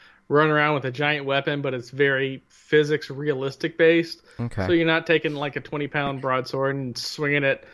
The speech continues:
Speaker 1: like you'd see in, like, some action movie.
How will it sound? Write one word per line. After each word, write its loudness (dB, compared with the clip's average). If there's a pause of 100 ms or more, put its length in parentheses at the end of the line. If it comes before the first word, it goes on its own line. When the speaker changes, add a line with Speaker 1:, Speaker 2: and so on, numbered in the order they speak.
(320)
Speaker 1:
like -2
you'd 0
see 2
in, 2
like, -2
some -4
action 0
movie. 4